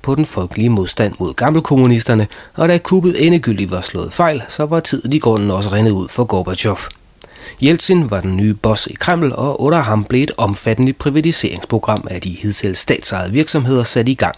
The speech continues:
En proces, der åbnede mulighederne for de mennesker, der forstod at gribe chancen i tide, og dermed gøre sig til ledere af især kul-, stål- og olievirksomhederne.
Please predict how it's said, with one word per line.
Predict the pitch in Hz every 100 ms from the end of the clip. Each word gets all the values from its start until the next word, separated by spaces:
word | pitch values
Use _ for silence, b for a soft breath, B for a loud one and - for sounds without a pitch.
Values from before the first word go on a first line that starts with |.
| - _ B B B B B B B
En | - 120
proces, | 135 123 170 - - _ -
der | 80 -
åbnede | 120 117 107 95
mulighederne | 113 131 117 107 95
for | 98
de | 98 147
mennesker, | 120 110 - 117 -
der | 151
forstod | 147 156 95 80
at | 101
gribe | - 85 90
chancen | - 80 - 98
i | 95
tide, | - 87 85 87 _ - -
og | - 120
dermed | 135 131 127 -
gøre | 139 147
sig | 160
til | 156 185
ledere | 117 95 101 110
af | 117
især | 147 - 139
kul-, | 156 - 95 87 -
stål- | - 101 78 82
og | 98 98 -
olievirksomhederne. | 92 90 90 - 92 92 90 90